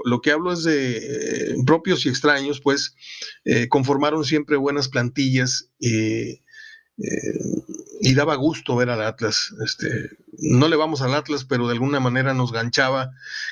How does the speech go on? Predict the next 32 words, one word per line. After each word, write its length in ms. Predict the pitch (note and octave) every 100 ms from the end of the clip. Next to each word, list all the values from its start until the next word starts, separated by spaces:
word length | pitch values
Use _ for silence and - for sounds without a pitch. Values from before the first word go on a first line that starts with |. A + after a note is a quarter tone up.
| -
quedarnos 420 | C3 C3 C3 C3
un 100 | C3+
sábado 440 | C3+ C3 B2+ B2+ A#2+
a 40 |
ver 180 | A#2+ A#2+
los 160 | A#2+
partidos 460 | - A2+ C3 C3 C3
o 160 | C3 A#2
de 80 | A2+
la 120 | B2+
U 100 | E3+
D 100 | E3
G, 180 | C#3+ C#3
de 80 |
los 160 | C3 B2
Leones 200 | C3+ B2
Negros, 280 | B2+ C#3+ C3+
o 180 | C3 A#2+
del 160 | A2+ A#2
Atlas, 560 | A#2+ - A2+ - - - - - - - -
porque, 220 | A2+ B2+
repito, 480 | B2 D#3+ D#3 - B2+
tenían 280 | B2+ C#3+ D3
a 40 |
Abel 220 | C3 C#3
Verónico, 520 | A#2 A#2+ C3+ B2+ A2+
tenían 300 | - A2+ C3
a 40 | B2+
Berna 280 | C3 B2+ A2+
García, 520 | G#2+ - C3 C3+ B2+
tenían 360 | A2+ A#2+ C3
a, 200 | C3 A2+